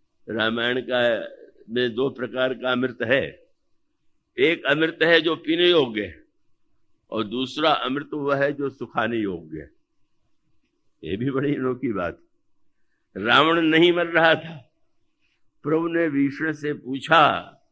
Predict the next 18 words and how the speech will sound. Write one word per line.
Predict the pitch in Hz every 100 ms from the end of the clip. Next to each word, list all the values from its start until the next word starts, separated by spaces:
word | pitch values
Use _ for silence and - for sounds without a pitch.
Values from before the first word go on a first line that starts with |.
| _ _ _ _ _ -
"क्यों | 107
नहीं | 113 135
मर | 143 131
रहा | 135 143
है | 135 -
तुम्हारा | 135 131 131
भाई?" | 127 101 87 - _ _ _ _ _ _ _ -
बोले, | 135 139
"नाभि | 135 147 151 151
कुंड | - 147 147 147 123
पीयूष | 131 143 135 131
बसिया | 117 117 117 113 107
के, | - 135 175 - _ _ _ _ _ -
नाथ | 107 120 131 151 156 131
जियत | 110 90 131 147 143
रावण | 127 117 117 120 127 131 113
बल | 117 113
ताके।" | - 98 - 117